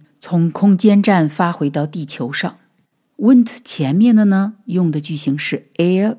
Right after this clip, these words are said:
berichtet von etwas，他报道什么。Von seinem ersten Einsatz auf der I S S berichtet er，就是他向地球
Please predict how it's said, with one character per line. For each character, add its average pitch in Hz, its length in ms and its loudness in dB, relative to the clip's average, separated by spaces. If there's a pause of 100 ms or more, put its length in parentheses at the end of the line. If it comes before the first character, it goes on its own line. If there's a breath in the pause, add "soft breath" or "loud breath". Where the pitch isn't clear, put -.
(120)
berichtet 190 720 -2 (140)
von 196 460 -2
etwas， - 600 -8 (340)
他 151 400 -6 (400 soft breath)
报 220 200 2
道 131 200 -8
什 - 180 -10
么。 - 220 -10 (640 soft breath)
Von 170 280 0
seinem 147 420 0
ersten 143 460 -4
Einsatz 175 640 0
auf 139 200 -10
der - 200 -8
I - 200 -6
S 135 280 -8
S - 380 -4 (440 loud breath)
berichtet 151 760 -4
er， 127 320 -8 (160)
就 147 140 -6
是 135 300 -6 (420 loud breath)
他 156 380 -4
向 147 360 -2
地 175 200 -10
球 135 540 -6